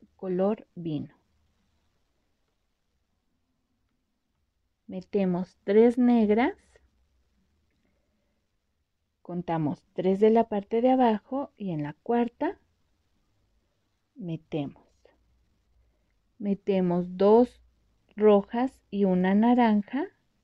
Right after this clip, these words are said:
contamos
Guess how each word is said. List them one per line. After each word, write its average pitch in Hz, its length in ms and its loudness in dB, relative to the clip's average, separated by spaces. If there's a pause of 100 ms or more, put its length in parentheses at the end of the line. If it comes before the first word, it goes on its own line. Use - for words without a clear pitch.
(1600)
contamos 165 580 -10